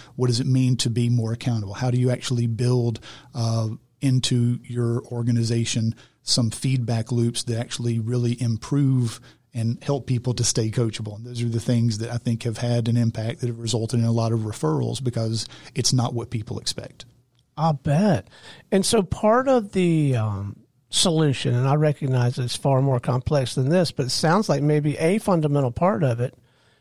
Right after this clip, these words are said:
Speaker 2: is some sort of shared experience. Um, but, but want to hear you speak more directed at what's actually going on in their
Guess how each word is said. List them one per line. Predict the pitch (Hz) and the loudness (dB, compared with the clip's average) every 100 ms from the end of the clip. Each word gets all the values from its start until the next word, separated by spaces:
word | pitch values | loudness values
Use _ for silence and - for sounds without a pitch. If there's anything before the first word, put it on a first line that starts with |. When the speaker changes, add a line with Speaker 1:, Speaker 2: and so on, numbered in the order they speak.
| _ _ | _ _
Speaker 2:
is | 175 180 185 - | 0 0 0 -2
some | 165 - 226 | 0 4 4
sort | 208 220 185 | 4 2 4
of | 160 | 2
shared | - 196 165 147 | 2 2 4 4
experience. | 131 127 - - 135 101 71 - - - - _ _ - | 0 -2 -4 0 0 0 -6 -14 -16 -16 -18 _ _ -2
Um, | 135 123 131 | 0 2 2
but, | 165 160 | 0 2
but | 160 175 | 2 2
want | 175 196 165 | 4 4 4
to | 170 | 4
hear | 170 165 | 4 4
you | 175 | 4
speak | 190 - 156 156 - - - - | 2 2 0 0 -14 -20 -18 0
more | 175 190 | 4 4
directed | 160 165 151 147 156 143 | 4 2 2 2 2 2
at | 139 | 4
what's | 143 123 | 2 2
actually | 151 135 - 143 | 0 0 0 0
going | 139 131 123 | 2 2 2
on | 123 123 | 4 2
in | 117 113 | 2 0
their | 110 117 | 0 -2